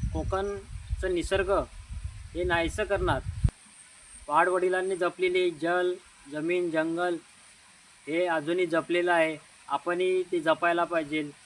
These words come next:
आपणही प्रत्येकाने राखणदार बनून ते जपलं पाहिजे.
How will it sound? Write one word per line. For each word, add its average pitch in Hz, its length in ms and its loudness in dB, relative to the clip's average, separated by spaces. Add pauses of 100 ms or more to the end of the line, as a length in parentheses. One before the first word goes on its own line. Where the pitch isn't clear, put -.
(200)
आपणही 170 340 -4
प्रत्येकाने 180 540 -2
राखणदार 170 520 0
बनून 165 380 -6 (680)
ते 165 120 -2
जपलं 160 340 -2
पाहिजे. 156 440 0